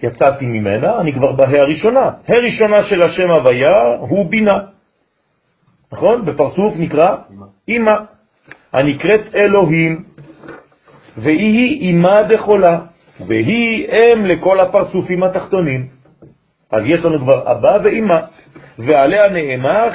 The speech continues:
כי היא, כן, הייתה אם כל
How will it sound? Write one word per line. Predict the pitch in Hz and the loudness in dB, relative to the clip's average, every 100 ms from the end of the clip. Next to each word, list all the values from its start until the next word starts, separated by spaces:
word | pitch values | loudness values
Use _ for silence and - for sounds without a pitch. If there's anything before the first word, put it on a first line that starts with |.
| - | -8
כי | 147 | -6
היא, | 147 131 156 254 240 226 220 220 226 226 - _ _ _ | -2 -2 0 0 0 0 -2 -2 -4 -10 -20 _ _ _
כן, | 175 220 175 123 | 0 0 -2 -2
הייתה | 143 135 196 190 - _ | -2 0 0 0 -2 _
אם | 240 277 285 302 _ _ - | 0 0 -2 -8 _ _ -2
כל | 190 202 | 2 2